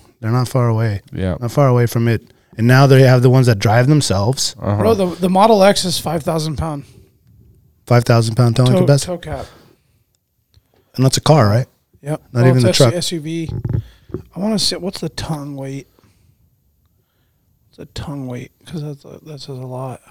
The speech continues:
Speaker 2: So that's an S U V, though?
Speaker 3: Mm, with maximum tongue weight of three hundred fifty pounds.
Speaker 1: A
Speaker 3: So
Speaker 1: small
Speaker 3: it's
Speaker 1: U S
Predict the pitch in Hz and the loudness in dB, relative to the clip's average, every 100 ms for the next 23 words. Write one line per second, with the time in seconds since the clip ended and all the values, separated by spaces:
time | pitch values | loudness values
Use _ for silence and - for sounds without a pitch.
0 | _ _ _ _ _ - 120 113 117 117 | _ _ _ _ _ 2 4 6 4 0
1 | 92 95 - 92 85 90 101 107 131 139 | -4 -4 -2 0 2 2 4 2 0 -6
2 | 139 143 143 143 143 147 156 147 139 139 | -20 -20 -20 -20 -20 -20 -20 -20 _ -14
3 | 139 160 156 151 - - 156 151 147 120 | -12 -10 -10 -10 -6 -6 -4 -6 -6 -8
4 | - 156 175 170 - 143 - - 143 131 | -4 -4 -2 -4 -6 -12 -8 -4 -4 -2
5 | - - 113 135 117 104 - - | -2 2 4 6 6 4 2 -2